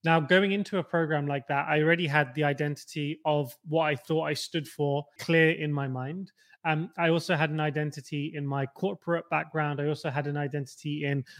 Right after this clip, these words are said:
Ahmed Capital Group that I started of what I thought I was good at, areas that I needed to develop, et cetera. But then when you walk into a room and all of these people are very distinguished and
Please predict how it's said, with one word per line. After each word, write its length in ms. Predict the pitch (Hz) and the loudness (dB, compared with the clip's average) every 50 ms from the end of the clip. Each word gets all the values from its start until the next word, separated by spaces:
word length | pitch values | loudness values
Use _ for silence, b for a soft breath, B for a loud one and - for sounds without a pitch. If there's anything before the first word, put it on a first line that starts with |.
| B B | B B
Ahmed 260 | 160 160 147 151 143 | 4 4 4 4 2
Capital 380 | - - 165 156 - - - 156 | 4 4 2 2 2 -2 -6 -4
Group 220 | 139 147 151 147 | -2 -2 -4 -4
that 100 | - 151 | -4 -6
I 60 | 143 135 | -6 -6
started 460 | - - 151 143 131 - - 147 135 | -6 -4 -2 -2 -2 -2 -4 -2 -2
of 200 | 147 131 120 135 | -2 -2 0 2
what 200 | 151 151 156 156 - B B B B B | 4 4 4 2 0 B B B B B
I 120 | 156 156 | 2 2
thought 320 | 135 - - - 170 175 165 | 2 2 0 2 2 2 4
I 120 | 151 147 | 4 2
was 140 | 147 143 131 | 2 2 2
good 220 | - 190 196 190 | 4 4 6 8
at, 200 | 196 185 180 175 - - - | 8 8 8 6 2 -4 -2
areas 280 | - 151 156 156 156 - | 0 2 4 4 2 0
that 80 | 156 139 | -2 -4
I 40 | |
needed 240 | 139 143 143 135 123 | -6 -6 -6 -8 -8
to 140 | - - 143 | -8 -8 -8
develop, 380 | 123 135 135 160 170 170 - - | -4 0 2 2 2 2 0 -2
et 100 | 139 - | -6 -8
cetera. 400 | - 143 - - - 135 123 120 b b b | -8 -10 -10 -8 -8 -10 -10 -10 b b b
But 80 | 160 | 2
then 80 | 165 180 | 4 4
when 100 | 180 180 | 4 4
you 80 | 180 180 | 4 4
walk 240 | 196 214 214 214 | 2 2 0 0
into 240 | 240 220 - - 214 | -4 -6 -6 -4 -4
a 80 | 185 170 | -4 -4
room 460 | 160 180 185 165 143 135 131 139 175 - 180 | -2 -2 -2 0 -2 -2 -4 -6 -6 -4 -4
and 120 | 151 170 | -4 -2
all 220 | 202 180 175 180 | 0 0 2 2
of 120 | 185 180 156 | 2 2 0
these 180 | 175 165 147 | -2 -4 -4
people 320 | - - 147 135 - 143 151 | -2 -2 -2 -2 -2 -2 -2
are 120 | 156 143 | -2 -2
very 220 | 135 151 156 156 147 | 0 2 2 2 2
distinguished 880 | 123 151 143 - - - 170 165 165 151 151 135 - - - - - - - | 0 -2 -2 -2 2 2 4 4 4 6 4 4 4 2 -6 -8 -12 -12 -8
and 400 | 147 139 139 143 139 135 123 | -6 -4 -4 -4 -4 -4 -6